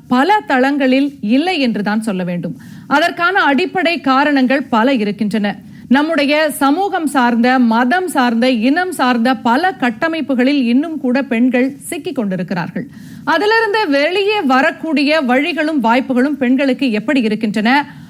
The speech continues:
ஆண்களின், ஆண்களின் பார்வையில் கட்டமைக்கப்பட்ட இந்த உலகத்தில் பெண்களுக்கான வாய்ப்பு எப்படி இருக்கிறது?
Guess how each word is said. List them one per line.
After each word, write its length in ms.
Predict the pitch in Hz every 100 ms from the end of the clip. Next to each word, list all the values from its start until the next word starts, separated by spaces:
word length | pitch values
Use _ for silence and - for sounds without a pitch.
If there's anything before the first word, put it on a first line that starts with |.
| - -
ஆண்களின், 800 | 262 359 466 480 415 349 339 254
ஆண்களின் 580 | 233 320 427 415 381 330
பார்வையில் 480 | 285 311 302 294
கட்டமைக்கப்பட்ட 800 | 320 254 262 302 294 262 247 262
இந்த 300 | 285 262 302
உலகத்தில் 560 | 285 240 240 240 277 285
பெண்களுக்கான 640 | 285 359 381 311 247 220
வாய்ப்பு 400 | 185 220 277 277
எப்படி 280 | 208 220 226
இருக்கிறது? 560 | 190 165 226 233 285